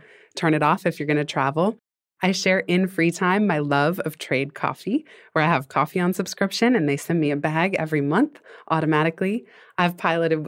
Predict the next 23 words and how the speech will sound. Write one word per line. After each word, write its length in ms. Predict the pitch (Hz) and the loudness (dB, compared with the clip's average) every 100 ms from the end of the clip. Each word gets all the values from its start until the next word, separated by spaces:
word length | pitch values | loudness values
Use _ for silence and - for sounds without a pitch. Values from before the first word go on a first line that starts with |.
| - | -4
all 260 | 208 226 254 | 0 2 0
kinds 300 | 240 185 151 | 0 -2 0
of 80 | 147 | 2
meal 260 | 147 147 | 4 2
services. 680 | 180 165 160 185 202 208 208 - | 0 0 -2 0 0 0 -2 -4
I, 160 | 180 175 | -2 2
my 180 | 175 185 | 2 0
favorite 480 | - 185 196 220 | 0 0 2 0
are 60 | 180 | 0
the 100 | - | -4
pre-made 520 | - - 190 196 202 | -6 -4 0 0 -2
meals, 500 | 185 196 196 220 226 | -2 0 0 -2 -2
not 180 | 175 170 | -4 -2
the 80 | 151 | 0
meal 460 | 151 156 156 160 - _ _ _ _ | 2 2 0 -2 -8 _ _ _ _
making 460 | 170 160 156 156 135 - | 0 0 0 -2 -4 -2
kits. 440 | 160 170 - - - - - | -2 -2 -4 -18 -20 -20 -6
So 160 | 180 | 0
right 220 | 165 175 170 | 2 2 2
now 220 | 170 170 | 2 2
I'm 200 | 160 160 | 0 -2
piloting 680 | - 156 156 160 156 151 - | -2 0 0 2 2 2 -2
Factor, 560 | - 170 - - 101 | -4 -4 -4 -8 -10